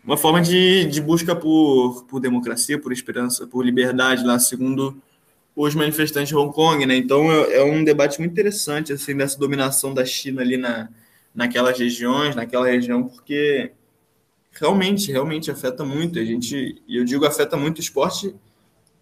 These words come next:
usando como exemplo o Taipei chinês ou o Taipei chinês, né? Tipo, a seleção Taipei chinês é a seleção de Taiwan, por exemplo, de futebol.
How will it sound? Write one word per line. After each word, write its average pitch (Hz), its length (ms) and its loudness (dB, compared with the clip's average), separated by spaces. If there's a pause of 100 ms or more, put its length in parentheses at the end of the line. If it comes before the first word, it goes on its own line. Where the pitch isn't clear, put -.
(160)
usando 156 340 4
como 214 140 2
exemplo 175 360 0
o 214 120 2
Taipei 151 280 2
chinês 151 420 0
ou 123 100 0
o - 20 -4
Taipei 120 300 -4
chinês, 123 480 -2
né? 104 200 -14
Tipo, - 160 -16
a 113 60 -12
seleção 131 480 0
Taipei 131 300 2
chinês 127 420 -2
é 156 260 2
a 135 60 0
seleção 135 380 -4
de 135 80 -16
Taiwan, 131 400 -4
por 123 100 -8
exemplo, 123 240 -2
de - 80 -12
futebol. 131 680 0